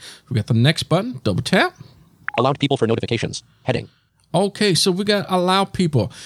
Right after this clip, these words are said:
Speaker 1: So in this case, I'm reading my book. Who do I want that will be, al-, I want to accept? Um, pretty much my family, inner circle. I definitely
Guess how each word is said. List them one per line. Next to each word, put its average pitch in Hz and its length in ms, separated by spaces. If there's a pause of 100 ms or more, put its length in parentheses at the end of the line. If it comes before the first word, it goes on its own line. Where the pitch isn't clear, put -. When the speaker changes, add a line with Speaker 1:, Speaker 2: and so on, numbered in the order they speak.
(220)
Speaker 1:
So 240 320
in 208 220
this 254 160
case, 185 340
I'm 156 200
reading 208 200
my 185 120
book. 131 280
Who 349 560
do 160 200
I 160 160
want 143 640
that 139 420
will 143 160
be, 131 360
al-, 123 280
I 131 180
want 135 520
to 143 140
accept? 120 500 (420)
Um, 220 300 (200)
pretty 349 160
much 185 280 (240)
my 165 400
family, 165 760 (400)
inner 170 240
circle. 160 640
I 151 140
definitely 147 540